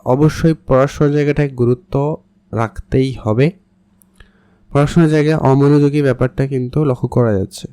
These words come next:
কখনো কখনো আপনার মন ডাইভার্ট হতে পারে, বেড়াতে যাওয়া ঘুরতে যাওয়া, এরকম কিছুতে আপনার মনোযোগ একটু বেশি থাকার সম্ভাবনা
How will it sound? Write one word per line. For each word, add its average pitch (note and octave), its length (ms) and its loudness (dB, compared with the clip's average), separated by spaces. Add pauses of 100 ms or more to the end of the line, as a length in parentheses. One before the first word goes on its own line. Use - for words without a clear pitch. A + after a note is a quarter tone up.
(120)
কখনো C#3 260 0 (100)
কখনো C#3 300 -4
আপনার C3 180 -2 (100)
মন A#2+ 220 0 (180)
ডাইভার্ট A#2+ 360 2
হতে - 140 -2
পারে, - 180 -8 (180)
বেড়াতে B2 340 0 (100)
যাওয়া C#3 260 2 (540)
ঘুরতে A#2+ 380 -2
যাওয়া, C#3 340 2 (680)
এরকম D3+ 360 2
কিছুতে - 360 0
আপনার D3 200 0
মনোযোগ C#3 460 2
একটু C3 260 -2
বেশি B2 340 0
থাকার C#3 340 0
সম্ভাবনা A#2+ 540 -2